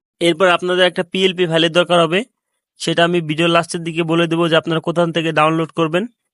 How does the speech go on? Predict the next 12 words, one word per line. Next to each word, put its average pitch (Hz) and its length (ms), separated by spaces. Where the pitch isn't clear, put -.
সেটাকে 160 320
এখান 170 240
থেকে 165 200
নিয়ে 165 180
নেবেন। 165 300
নিয়ে 175 160
নেওয়ার 190 180
পর 180 100
আপনি 185 200
এখানটাতে 175 360
ক্লিক 170 240
করবেন। 160 300